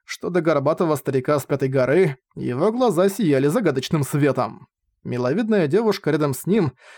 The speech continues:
а также другие ученики-преемники впервые слышали историю Манхао. Тяжело дыша, они не могли отвести глаз от спокойно парящего в небе человека.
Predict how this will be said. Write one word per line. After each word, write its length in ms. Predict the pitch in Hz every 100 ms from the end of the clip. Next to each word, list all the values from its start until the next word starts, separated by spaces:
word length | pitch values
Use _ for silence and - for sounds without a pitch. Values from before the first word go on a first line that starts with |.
| -
а 80 | 156
также 260 | - 190
другие 360 | 165 151 160 240
ученики-преемники 1000 | 165 - 143 135 220 143 147 220 180 139
впервые 480 | - 139 160 247 143
слышали 440 | - 147 143 135
историю 360 | 127 - 147 135
Манхао. 600 | 120 127 175 214 160 139 - _ _ _ _
Тяжело 340 | 123 143 196
дыша, 400 | 214 196 - 233
они 140 | 190
не 100 | 180
могли 300 | 151 139 160
отвести 400 | 247 151 139 -
глаз 240 | 143 160 175
от 80 | 131
спокойно 500 | - 123 269 220 143
парящего 480 | 139 175 - 147
в 80 | 127
небе 180 | 147 139
человека. 720 | 123 131 117 190 196 151 135